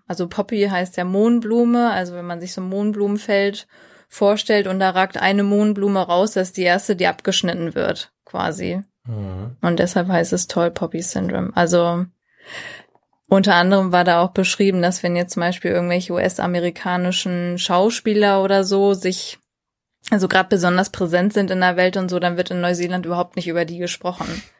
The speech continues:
Speaker 1: Weil die stechen halt so viel raus, die muss man dann wieder so ein bisschen
Speaker 2: Mhm.
Speaker 1: beschränken.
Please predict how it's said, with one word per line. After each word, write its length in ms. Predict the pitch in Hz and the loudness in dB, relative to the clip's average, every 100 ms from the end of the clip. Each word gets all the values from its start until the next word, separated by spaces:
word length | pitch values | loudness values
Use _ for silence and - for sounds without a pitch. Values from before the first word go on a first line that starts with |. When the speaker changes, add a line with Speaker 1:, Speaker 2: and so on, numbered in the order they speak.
| _ | _
Speaker 1:
Weil 100 | 180 | 0
die 120 | 180 | 0
stechen 300 | - 196 208 | 0 0 2
halt 160 | 185 180 | 2 2
so 100 | 190 | -2
viel 220 | 196 185 | 2 2
raus, 340 | 175 208 262 | 4 4 2
die 100 | - | 0
muss 200 | 214 208 | 0 2
man 120 | 208 190 | 0 2
dann 140 | 190 | 0
wieder 220 | 190 190 | 2 2
so 80 | 180 | 2
ein 100 | 180 | 0
bisschen 640 | 185 202 - 185 117 113 | -2 -2 0 0 2 0
Speaker 2:
Mhm. 40 | 120 - _ | -2 -8 _
Speaker 1:
beschränken. 920 | 185 - - 196 - 175 175 180 185 | -4 -2 0 0 -2 -6 -4 -6 -8